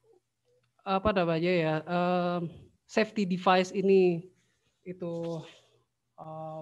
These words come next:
adalah komponen yang paling penting untuk menjaga kita supaya tetap aman, maka itu perlu, eh, secara berkala dites ya. Dan di A P I R P empat belas C ini itu diberikan,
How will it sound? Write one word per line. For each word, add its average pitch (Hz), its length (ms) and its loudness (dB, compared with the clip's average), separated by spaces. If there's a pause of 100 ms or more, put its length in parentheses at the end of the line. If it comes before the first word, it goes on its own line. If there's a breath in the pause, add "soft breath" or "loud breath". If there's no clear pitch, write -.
(120)
adalah 160 400 -8
komponen 175 460 -4
yang 170 160 -4 (240)
paling 214 320 -2
penting 214 480 4
untuk - 160 -4
menjaga 175 400 2
kita 180 240 0
supaya 165 240 -4
tetap 165 260 -4
aman, 165 300 2 (480 loud breath)
maka 202 480 4
itu 196 160 0
perlu, 202 400 0 (320)
eh, 165 340 -2
secara 160 600 0
berkala 175 720 2 (160)
dites 156 560 -2
ya. 131 160 -6 (560 loud breath)
Dan 160 240 0
di 160 240 -2 (160)
A 165 80 0
P 175 160 0
I 156 320 0
R - 80 -2
P 165 80 -4
empat - 160 -4
belas 160 180 0
C 156 220 0
ini 247 320 0 (320 soft breath)
itu 233 180 2
diberikan, 175 880 4